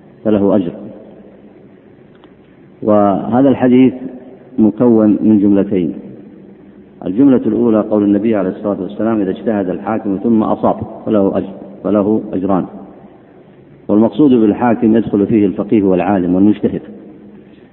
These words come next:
أي الحاكم والفقيه والعالم والمجتهد، لأنه عارف بالأدلة الشرعية، فإذا اجتهد أي طلب،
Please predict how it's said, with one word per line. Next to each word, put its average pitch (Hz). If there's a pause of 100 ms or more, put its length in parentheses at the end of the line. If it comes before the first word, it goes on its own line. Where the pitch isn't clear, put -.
(160)
أي 127 (160)
الحاكم 107 (100)
والفقيه 104 (240)
والعالم 104
والمجتهد، 101 (760)
لأنه 101
عارف 104
بالأدلة 98
الشرعية، 90 (120)
فإذا 98
اجتهد 107 (300)
أي 92
طلب، 101